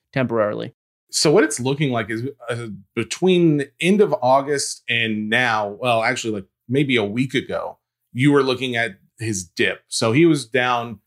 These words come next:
Speaker 2: uh, for, and I'm looking at his twenty twenty Prism, uh, P S A ten card.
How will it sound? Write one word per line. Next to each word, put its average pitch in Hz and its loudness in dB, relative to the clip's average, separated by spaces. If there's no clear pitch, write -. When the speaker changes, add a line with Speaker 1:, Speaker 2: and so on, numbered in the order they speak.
Speaker 2:
uh, 110 0
for, 113 -4
and 131 -2
I'm 147 0
looking 127 -2
at 113 0
his 107 -4
twenty 113 -6
twenty 107 -6
Prism, 107 -4
uh, 98 -2
P 117 -4
S 101 -2
A 95 -4
ten 101 -8
card. 87 -4